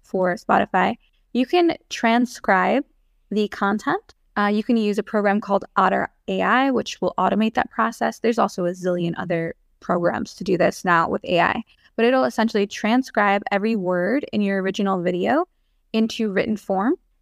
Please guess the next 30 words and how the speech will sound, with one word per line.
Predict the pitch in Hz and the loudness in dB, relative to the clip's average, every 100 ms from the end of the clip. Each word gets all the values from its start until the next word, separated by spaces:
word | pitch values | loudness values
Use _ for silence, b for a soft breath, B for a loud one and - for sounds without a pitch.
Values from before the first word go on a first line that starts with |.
| - | -2
And | 208 208 | 0 2
then | 320 262 220 247 - _ _ - | 2 2 2 -2 -4 _ _ -2
it'll | 220 220 | 0 0
take | - 240 | 0 0
a | 269 | -2
few | - 247 | -2 0
moments | 208 196 196 233 - _ _ _ - | 0 0 0 -2 -6 _ _ _ -2
of | 208 | 0
you | 202 226 | 0 -2
kind | - 208 | 0 0
of | 196 185 | 0 0
reworking | 208 185 202 - 233 | 0 0 -2 0 2
that, | 208 190 - - | 2 2 -2 -6
you | 202 | -2
know, | 190 175 170 - | 0 -2 -4 -6
transcribed | - 202 - 190 190 | -4 -2 0 0 2
version, | 302 339 240 - 214 _ _ _ - | 2 2 0 -2 -4 _ _ _ 0
but | |
you | 254 | 2
can | 330 302 | 2 2
turn | 262 233 220 | 2 0 0
it | 214 | 0
into | - 208 220 | -2 -2 -2
a | - 196 | 0 0
written | 190 - 233 277 - | 0 0 2 0 -2
tutorial. | 269 - 262 262 262 262 - _ _ | -4 2 2 4 2 0 -6 _ _
You | - 214 | -2 -2
can | 214 220 208 208 - | 0 0 0 -2 -2
use | 196 208 | -2 0
it | 208 196 | 0 0